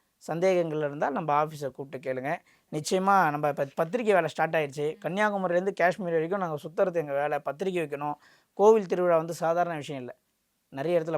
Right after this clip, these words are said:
பர்மிஷன் வாங்கணும், நிறைய மேளம், தாளம், அ, பூஜோடிப்புலேருந்து சுவாமியோடைய அலங்காரத்துலேருந்து நிறைய வேலைகள், அட்வான்ஸ் கொடுக்கணும், எல்லாரையும் பார்க்கணும், எல்லாரையும் சந்திக்கணும். இதுக்கு ஒரு ஒன்றரை மாசம், எங்களுக்கு எப்பயுமே ரெண்டு மாசம் டைம் எடுத்துக்கும்.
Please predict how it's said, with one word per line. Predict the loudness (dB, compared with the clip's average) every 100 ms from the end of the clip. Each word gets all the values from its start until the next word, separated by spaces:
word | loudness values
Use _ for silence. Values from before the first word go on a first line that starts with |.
| -2
பர்மிஷன் | -4 -4 -6 -8 -8
வாங்கணும், | -10 -10 -10
நிறைய | -8 -6 -2 2 4 4 0 -6 _ -10
மேளம், | -4 0 0 -2
தாளம், | -2 0 0 -2 -8 _ _ -12
அ, |
பூஜோடிப்புலேருந்து | -10 -10 -8 -6 -4 -4 -4 -6 -4 -6 -4
சுவாமியோடைய | -4 -2 -2 -2
அலங்காரத்துலேருந்து | -2 -2 -4 -4 -6 -6
நிறைய | -4 0 2 2
வேலைகள், | 4 4 4 4 0 -4 _
அட்வான்ஸ் | -12 -4 -2 -2 -6
கொடுக்கணும், | -6 -4 -4
எல்லாரையும் | -2 0 0 0
பார்க்கணும், | 0 0 -4 -6
எல்லாரையும் | -4 -4 -6 -8
சந்திக்கணும். | -8 -8 -8
இதுக்கு | -8 -6 -4 -6 _ _
ஒரு | -6
ஒன்றரை | -4 -4 -4
மாசம், | -4 -4 -6
எங்களுக்கு | -6 -6 -6
எப்பயுமே | -6
ரெண்டு | -6 -6
மாசம் | -6 -6 -6
டைம் | -8 -6
எடுத்துக்கும். | -8 -10 -10 -12